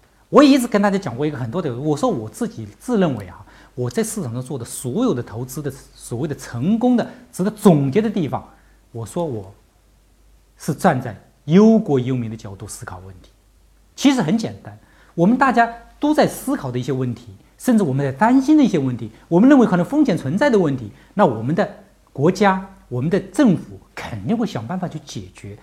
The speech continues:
这是个顺理成章的事儿，对不对？我们一定要找出一个方法，又要去做投资的拉动，但是呢，又要什么？风险要防范，还要什么？不要增加新的这种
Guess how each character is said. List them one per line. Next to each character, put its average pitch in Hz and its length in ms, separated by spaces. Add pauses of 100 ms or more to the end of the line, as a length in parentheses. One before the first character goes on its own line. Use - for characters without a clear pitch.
这 196 120
是 185 120
个 180 60
顺 247 280
理 123 100
成 113 280
章 240 200
的 240 60
事 - 280
儿， - 60 (400)
对 226 80
不 220 60
对？ - 260 (220)
我 139 100
们 196 160
一 285 80
定 294 100
要 240 120
找 - 300
出 - 120
一 208 60
个 143 80
方 226 340
法， - 240 (220)
又 285 460
要 143 100
去 143 140
做 123 120
投 120 180
资 175 120
的 170 80
拉 196 160
动， - 220 (200)
但 185 240
是 - 140
呢， 151 140 (160)
又 226 320
要 139 120
什 120 160
么？ 127 160 (1000)
风 320 280
险 160 180
要 135 120
防 - 260
范， 254 180 (260)
还 - 120
要 180 100
什 135 120
么？ 123 120 (200)
不 277 80
要 190 160
增 214 320
加 170 200 (140)
新 214 560
的 185 100 (400)
这 151 140
种 123 100